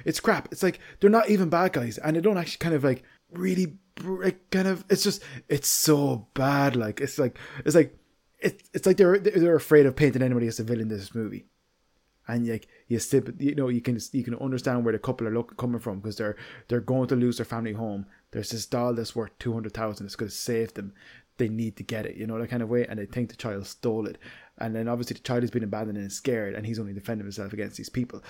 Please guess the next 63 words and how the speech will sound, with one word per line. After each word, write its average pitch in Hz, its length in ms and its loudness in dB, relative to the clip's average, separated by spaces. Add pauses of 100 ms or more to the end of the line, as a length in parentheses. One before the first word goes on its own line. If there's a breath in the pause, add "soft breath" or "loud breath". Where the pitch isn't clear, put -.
(240 loud breath)
But 131 180 2
they, 139 200 6
like, 127 280 -4
there's 135 260 -2
ages 175 340 6
where, 143 120 4
like, 123 180 -2
they 139 60 -2
don't 208 220 0
really 185 360 4
break 139 260 4
into 127 120 2
the 117 80 -4
house, 131 240 0
but 110 140 -8
they're 113 80 -8
falling 135 520 2
all 135 80 4
over 127 120 2
the - 60 -12
place, 123 200 0
they're 120 120 -6
getting 117 280 0
hurt, 117 260 -4 (360 loud breath)
all 127 180 4
that 123 120 2
kind 120 140 0
of 107 80 -4
stuff. 101 280 -2
And 117 100 -6
by 127 100 0
the 127 60 2
time 165 240 2
they 139 80 4
do 151 180 6
break 127 220 4
into 113 120 -2
the 107 60 -4
house, 113 280 -2 (440 loud breath)
they 131 100 0
kind 139 220 4
of 120 100 0
come 135 140 0
to 127 60 2
the 117 100 -4
conclusion 120 340 0
of 107 200 -6
what's 123 260 0
happened 120 320 -2
and, 101 140 -6
like, 98 160 -4
kind 110 180 -6
of, 98 160 -8 (120)
you 113 100 -2
know, 98 220 -4 (420 soft breath)
"Oh 120 120 4
God, 113 220 0
this 101 120 -6
is 107 100 -4
awful." 120 360 -2
And 123 160 -4
then, 127 100 0
like, 117 180 -2